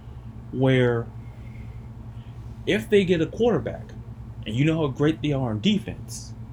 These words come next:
watch out. So, uh, uh, essentially here,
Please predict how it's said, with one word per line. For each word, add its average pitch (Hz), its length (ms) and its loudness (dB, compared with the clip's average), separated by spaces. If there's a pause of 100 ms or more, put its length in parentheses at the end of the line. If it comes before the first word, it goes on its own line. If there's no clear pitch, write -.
(520)
watch 101 300 0
out. 147 260 -2 (1500)
So, 156 540 8 (100)
uh, 131 140 0 (280)
uh, 127 180 -2
essentially 208 580 6
here, 131 440 6